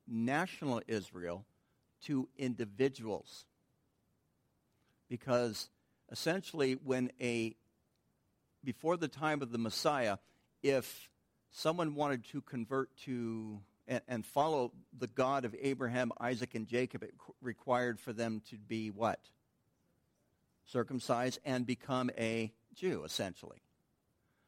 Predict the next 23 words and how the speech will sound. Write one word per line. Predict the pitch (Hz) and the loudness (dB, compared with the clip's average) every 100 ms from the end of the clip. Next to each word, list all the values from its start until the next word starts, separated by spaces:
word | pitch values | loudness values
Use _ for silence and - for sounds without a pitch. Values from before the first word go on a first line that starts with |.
| _ _ _ - | _ _ _ -6
So, | - 131 123 117 _ - | 4 4 4 -2 _ 0
um, | 131 120 104 90 _ _ _ _ _ _ _ _ _ _ _ _ _ _ _ _ _ _ - | 2 4 0 -6 _ _ _ _ _ _ _ _ _ _ _ _ _ _ _ _ _ _ -2
no | 120 139 | 4 4
longer | 165 165 175 160 147 139 _ - | 6 4 4 4 4 2 _ -16
the | |
calling | - - 156 151 139 | -12 0 2 4 2
upon | 120 - 143 123 | 0 0 0 2
the | 117 | 2
nation, | 120 135 131 - 117 | 2 2 0 -4 -4
but | 113 | -2
now | 120 117 | 0 0
the | 110 | -2
calling | - 151 139 135 | -6 -2 0 0
on | 120 113 | 0 -2
the | 107 | -2
individual, | - 123 110 101 139 135 120 110 _ _ - | -4 -4 -4 0 0 2 0 0 _ _ -4
with | 120 123 120 | 2 2 2
the | 127 127 _ - | -2 -2 _ -4
emphasis | 170 208 233 - 143 - 123 98 113 - - - _ _ _ _ _ _ _ _ _ _ _ _ _ | 2 4 2 0 0 2 2 2 0 -4 -6 -12 _ _ _ _ _ _ _ _ _ _ _ _ _
primarily | - 131 131 147 170 143 131 | 0 2 4 4 4 2 0
toward | - 135 123 117 123 | -2 -2 0 0 -2
the | |
nations. | 113 120 127 - 104 69 - - - | -2 -2 -4 -4 -8 -8 -16 -18 -18